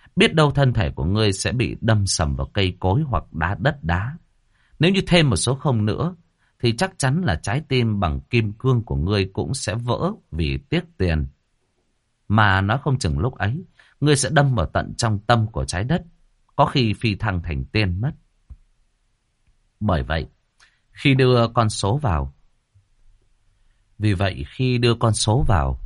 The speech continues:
để lấy ngân phiếu, thì tay không được phép run, nhất định phải đạt đến cảnh giới vô tâm, không để ý đến vạn vật thì mới có thể lấy được ngân phiếu chính xác,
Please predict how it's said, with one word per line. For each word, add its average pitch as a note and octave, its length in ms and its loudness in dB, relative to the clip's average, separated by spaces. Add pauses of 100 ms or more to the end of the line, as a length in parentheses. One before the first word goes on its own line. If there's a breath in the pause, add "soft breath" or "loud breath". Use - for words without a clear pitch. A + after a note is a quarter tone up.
để D#2+ 180 0
lấy C2+ 200 -2
ngân A2 260 0
phiếu, G2 300 -2 (500 soft breath)
thì G2 100 0
tay B2 400 0
không A#2+ 220 -2
được D#2 160 -4
phép E3 180 -4
run, B2+ 320 2 (320)
nhất F#3 180 -2
định - 180 -2
phải - 140 -6
đạt D#2 220 -2
đến B2+ 140 -4
cảnh D2 240 -4
giới G#2 320 -2
vô A#2 300 -2
tâm, A#2 200 0 (600 soft breath)
không C3 240 2
để D2 140 0
ý D#2 220 -4
đến C3+ 220 -2
vạn A2+ 260 -4
vật D2+ 200 -4 (300)
thì G2 160 2
mới A#2 160 0
có - 60 -4
thể E2 140 -4
lấy D#2 260 -4
được D3+ 240 -6
ngân F2+ 200 -2
phiếu F2+ 260 -6
chính G#2+ 200 -6
xác, D3+ 240 -8